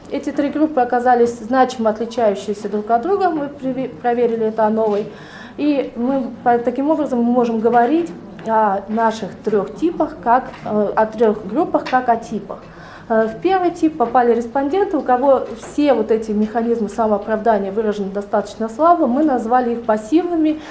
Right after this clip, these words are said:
э, пользователей вот этих механизмов самооправдания. Во вторую группу попали респонденты, у которых средний уровень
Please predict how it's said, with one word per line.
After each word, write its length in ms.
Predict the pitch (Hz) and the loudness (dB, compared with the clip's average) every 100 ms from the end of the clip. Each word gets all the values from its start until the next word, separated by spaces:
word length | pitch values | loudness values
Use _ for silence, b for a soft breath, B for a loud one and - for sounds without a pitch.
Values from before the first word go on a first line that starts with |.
| B B | B B
э, 300 | 214 208 202 - - 208 - | 2 2 0 -4 -14 -10 0
пользователей 560 | 294 277 269 269 220 | 0 2 -2 0 -2
вот 180 | 202 - | -2 -2
этих 240 | 226 - | -4 -6
механизмов 520 | 214 - 190 226 202 196 | -10 -6 -4 -2 -4 -4
самооправдания. 960 | 208 208 196 196 202 190 185 180 156 - B B B B | -4 -2 -4 -4 -8 -4 -6 -6 -10 -18 B B B B
Во 120 | 254 | -2
вторую 420 | 247 277 285 302 | 0 0 2 2
группу 240 | 247 262 262 | 0 -2 0
попали 460 | 254 240 254 240 | 0 4 2 4
респонденты, 640 | 226 - 269 277 381 403 339 | -2 -4 -4 -2 0 0 0
у 40 | |
которых 420 | - 262 302 285 | 0 0 0 0
средний 500 | 294 302 302 240 226 226 | -2 -2 0 0 0 0
уровень 460 | 226 247 220 214 | 0 0 2 0